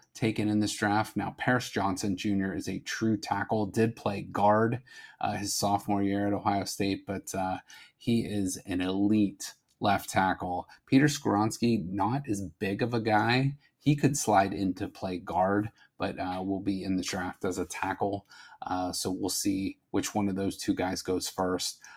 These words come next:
Uh, DeJuan Jones, the big guy out of Ohio State, like, a monster, six eight,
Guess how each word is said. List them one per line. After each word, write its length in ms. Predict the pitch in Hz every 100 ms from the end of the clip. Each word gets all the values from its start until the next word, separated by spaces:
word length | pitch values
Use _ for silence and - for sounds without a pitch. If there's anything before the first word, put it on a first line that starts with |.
| -
Uh, 240 | - 90
DeJuan 400 | 87 92 101 95
Jones, 540 | - 101 101 101 98 - _ -
the 100 | 85 _ -
big 260 | 117 101
guy 300 | 107 101 101
out 220 | 101 101 98
of 80 |
Ohio 340 | 101 95 98 95
State, 320 | - 95 95
like, 240 | 92 92 -
a 80 | 95
monster, 640 | 92 98 101 98 - 92
six 360 | - - 101 -
eight, 360 | 101 98 101